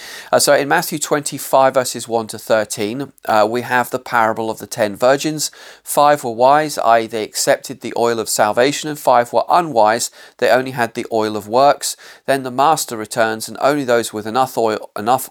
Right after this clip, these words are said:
oil made it into the kingdom. The five foolish virgins didn't have enough oil,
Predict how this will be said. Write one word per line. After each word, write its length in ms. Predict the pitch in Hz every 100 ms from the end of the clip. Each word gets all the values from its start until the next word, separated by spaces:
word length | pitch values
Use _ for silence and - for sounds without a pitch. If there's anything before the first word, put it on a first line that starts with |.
| -
oil 400 | 113 113 101 -
made 320 | 95 113 127
it 140 | 127
into 260 | 117 113 -
the 100 | 98
kingdom. 460 | - 156 156 165 151 - - -
The 100 | 120
five 360 | - 143 143
foolish 420 | 139 147 139 135 -
virgins 640 | - 123 120 127 120 117
didn't 400 | - 131 131 131
have 260 | - 170 156
enough 220 | 127 117
oil, 400 | - 113 117 117